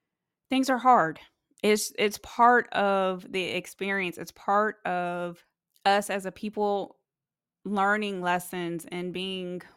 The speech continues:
molded into who c-, God has called us to be. And it's really hard sometimes, but it's important for you to recognize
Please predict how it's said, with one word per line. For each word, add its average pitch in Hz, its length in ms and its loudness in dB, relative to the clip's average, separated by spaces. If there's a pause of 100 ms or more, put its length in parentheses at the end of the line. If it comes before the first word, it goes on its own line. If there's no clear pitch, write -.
molded 190 420 -2
into 175 260 -10
who 175 220 -8
c-, - 320 -20
God 190 300 0
has 190 160 -12
called 175 260 -4
us 170 180 -6
to - 140 -20
be. 160 440 -10 (500)
And 208 140 -4
it's 190 180 -6
really 202 300 -2
hard 190 480 0 (420)
sometimes, 165 880 -8 (260)
but 190 160 -2
it's 190 160 -6
important 208 440 -4
for - 100 -8
you 202 120 -2
to 190 100 -4
recognize 175 920 -4